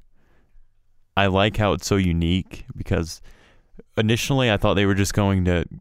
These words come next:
completely copy. I mean, Han Solo's extremely similar to previous game, but, like, two new abilities is pretty spectacular.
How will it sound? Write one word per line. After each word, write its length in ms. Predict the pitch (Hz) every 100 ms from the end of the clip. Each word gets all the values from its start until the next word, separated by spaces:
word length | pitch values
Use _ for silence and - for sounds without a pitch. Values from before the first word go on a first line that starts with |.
| -
completely 420 | - 98 104 90
copy. 560 | 92 92 98 110 110 107 - - -
I 80 |
mean, 120 | 95 95
Han 160 | 101
Solo's 340 | 98 107 98 90
extremely 560 | - - 101 101 98
similar 400 | 95 98 95 92
to 140 | 82 80
previous 420 | - 101 95 92
game, 320 | 104 101 101 - - _ _ _ - -
but, 120 | - - _ _
like, 180 | - -
two 200 | - 117
new 200 | 117 110
abilities 560 | 92 90 98 104 107 87
is 280 | 78 - - _ _ _
pretty 480 | - 101 95 92 87
spectacular. 800 | 82 90 87 87 82 - 64 -